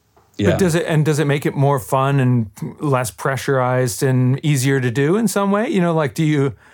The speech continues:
Speaker 2: end up agonizing over it like you would a Tame Impala record?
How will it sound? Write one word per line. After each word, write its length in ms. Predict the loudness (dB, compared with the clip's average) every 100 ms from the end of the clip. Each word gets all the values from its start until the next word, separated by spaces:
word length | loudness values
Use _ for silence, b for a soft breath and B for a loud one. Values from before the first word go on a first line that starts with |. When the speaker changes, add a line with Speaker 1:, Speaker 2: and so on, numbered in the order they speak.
| b b -4
Speaker 2:
end 180 | 0 0
up 160 | 0 -4
agonizing 600 | -2 0 0 0 0 2
over 300 | 0 0 0
it 180 | -2 -8 _ _ -4
like 200 | -2 0
you 120 | 0
would 300 | 2 0 -2 -8 -18
a 40 | -6
Tame 200 | -2 0
Impala 320 | 0 0 0
record? 360 | -2 -2 -4